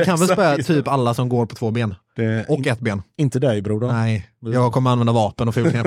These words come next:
Speaker 2: <laughs>
Speaker 1: ja, om jag ser Pereira komma springandes här.
Speaker 2: Nej, men alltså, han har ju den, alltså, he's a terrifying human being. Alltså,
Speaker 1: Mm.
Speaker 2: han är ju läskig i hela sin utstrålning, va? Men, och, ja,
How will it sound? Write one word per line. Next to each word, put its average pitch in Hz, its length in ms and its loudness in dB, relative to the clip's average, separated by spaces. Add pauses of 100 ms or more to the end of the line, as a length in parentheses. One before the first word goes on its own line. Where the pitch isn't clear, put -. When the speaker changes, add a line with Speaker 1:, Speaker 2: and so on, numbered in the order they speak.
(140)
Speaker 2:
<laughs> - 40 -20
Speaker 1:
ja, 117 280 0
om 113 80 0
jag 117 100 0
ser 113 100 2
Pereira 110 300 -2
komma 117 160 -6
springandes 110 320 -4
här. 104 120 -6 (680)
Speaker 2:
Nej, 139 100 0
men 147 100 2
alltså, 143 160 2
han 143 160 2
har 131 340 2
ju 139 60 2
den, 120 360 -2
alltså, 123 240 -2
he's 117 280 0
a - 60 -4
terrifying 117 800 2
human 107 320 0
being. 113 420 2
Alltså, 117 240 2
Speaker 1:
Mm. 110 500 0 (280)
Speaker 2:
han 131 180 0
är 127 40 4
ju 120 320 2 (240)
läskig 120 680 -4
i - 40 6
hela 117 220 2
sin 113 160 0
utstrålning, 113 720 0
va? 113 280 -4 (720)
Men, 135 440 2 (100)
och, 127 320 0
ja, 143 260 -2